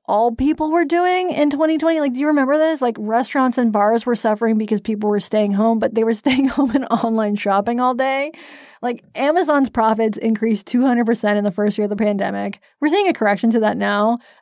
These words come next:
Like, a bunch of tech companies were making so much money at the time that they way overhired.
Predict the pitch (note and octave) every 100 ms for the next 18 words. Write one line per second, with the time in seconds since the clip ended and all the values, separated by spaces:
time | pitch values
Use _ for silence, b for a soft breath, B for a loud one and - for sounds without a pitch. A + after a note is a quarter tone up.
0 | - G#3+ G#3+ A3 G#3 G#3+ G3+ - G#3 G3
1 | G#3 G#3 G#3 G3+ G3+ G3 G3 G3+ G#3 G3+
2 | G3+ G3+ G3 G#3 G3+ G3+ G3+ G3 G#3 G#3
3 | G3 F#3+ G3 G3 F3+ G#3 G#3+ A#3